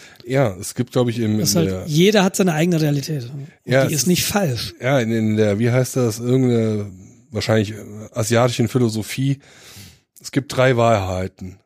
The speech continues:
Speaker 1: Deine Wahrheit, meine Wahrheit und die Wahrheit von außen.
Speaker 2: Mhm.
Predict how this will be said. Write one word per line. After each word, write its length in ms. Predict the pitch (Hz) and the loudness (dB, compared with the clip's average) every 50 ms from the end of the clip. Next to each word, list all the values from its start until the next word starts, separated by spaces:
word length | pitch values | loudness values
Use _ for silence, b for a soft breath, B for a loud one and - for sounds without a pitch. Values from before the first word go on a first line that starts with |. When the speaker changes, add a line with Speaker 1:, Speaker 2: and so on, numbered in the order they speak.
| _ _ _ _ _ _ _ | _ _ _ _ _ _ _
Speaker 1:
Deine 380 | - 113 117 127 147 156 147 139 | -4 -2 0 2 2 2 2 2
Wahrheit, 680 | 151 147 147 147 143 151 151 156 156 156 156 - _ _ _ _ _ _ _ | 0 0 0 0 2 2 0 0 0 -2 -6 -16 _ _ _ _ _ _ _
meine 360 | - 117 117 131 143 147 135 127 | -6 -2 0 2 2 2 2 2
Wahrheit 540 | 131 131 127 127 127 131 131 131 - - - _ _ | 0 0 2 2 0 0 0 -2 -4 -10 -20 _ _
und 80 | 123 | -4
die 120 | 117 117 110 | -4 -2 0
Wahrheit 260 | 110 110 110 117 117 | 0 0 0 0 -2
von 180 | - - 117 104 | -2 -4 -8 -8
außen. 380 | 98 95 92 87 - - 90 _ _ _ _ _ _ _ _ _ _ _ _ _ _ _ _ _ _ _ _ _ _ _ _ _ _ _ _ _ _ _ _ _ _ _ _ _ _ _ _ _ _ _ _ _ _ _ _ _ _ _ _ | -6 -8 -8 -8 -10 -12 -16 _ _ _ _ _ _ _ _ _ _ _ _ _ _ _ _ _ _ _ _ _ _ _ _ _ _ _ _ _ _ _ _ _ _ _ _ _ _ _ _ _ _ _ _ _ _ _ _ _ _ _ _
Speaker 2:
Mhm. 320 | 151 143 135 131 127 139 | -2 -2 -2 -2 -4 -6